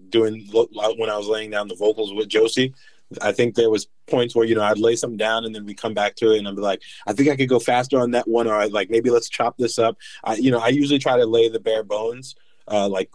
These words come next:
especially with, like, pre-production, so that when we're going right into the studio, like, especially if I've been repeating the song to myself, I might find a different way I could either pronounce something or, like, say something or, like, you know, this ei-, either works better, you know, here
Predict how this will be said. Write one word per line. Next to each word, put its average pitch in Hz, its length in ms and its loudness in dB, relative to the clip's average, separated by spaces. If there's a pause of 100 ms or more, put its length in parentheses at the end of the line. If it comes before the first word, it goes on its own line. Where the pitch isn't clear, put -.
(120)
especially 113 400 0
with, 110 100 4
like, 104 140 -2
pre-production, 113 640 0
so 104 160 2
that 104 160 -2
when 107 140 -4
we're 101 100 -4
going 101 320 -4
right 101 240 -2
into 104 220 -14
the 101 100 -8
studio, 113 480 2 (460)
like, 110 220 0 (240)
especially 135 340 0
if - 120 0
I've 120 120 -2
been 110 140 0
repeating 117 380 -2
the 107 60 0
song 117 280 -2
to 135 100 -4
myself, 127 400 0
I 110 60 -2
might 107 260 -4
find 110 280 -4
a 101 40 -8
different 98 280 -4
way 104 120 -2
I 101 100 0
could 101 140 -6
either 95 180 -6
pronounce 107 400 -4
something 107 420 -2
or, 110 280 -2 (280)
like, 95 120 -2
say 113 180 2
something 110 340 -2
or, 101 100 0
like, 98 240 0
you 135 60 0
know, 131 200 4
this 131 200 0
ei-, 120 220 0 (120)
either 107 220 2
works 104 260 0
better, 104 340 -2
you 107 200 -4
know, 95 80 -10
here 120 380 2